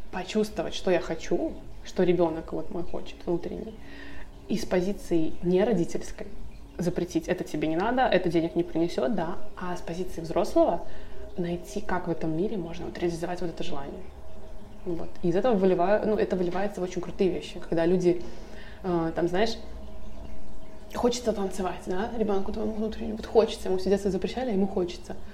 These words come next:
Но родители говорили, надо поступить там на юриста, надо вот это, вот это, вот это, вот это.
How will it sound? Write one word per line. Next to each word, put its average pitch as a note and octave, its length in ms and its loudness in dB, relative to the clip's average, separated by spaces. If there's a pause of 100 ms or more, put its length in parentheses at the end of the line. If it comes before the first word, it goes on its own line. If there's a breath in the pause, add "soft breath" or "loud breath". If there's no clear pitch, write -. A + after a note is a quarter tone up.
(260 loud breath)
Но C4+ 220 6
родители G#3+ 340 4
говорили, G3 220 4
надо F#3 140 2
поступить - 420 -4
там E3 120 0
на E3 60 2
юриста, A3 360 4
надо F#3+ 200 4
вот F3 120 0
это, F#3 140 -2
вот D#3+ 120 -2
это, E3+ 120 -4
вот E3 120 -4
это, D#3+ 140 -2
вот - 80 -6
это. D#3+ 140 -6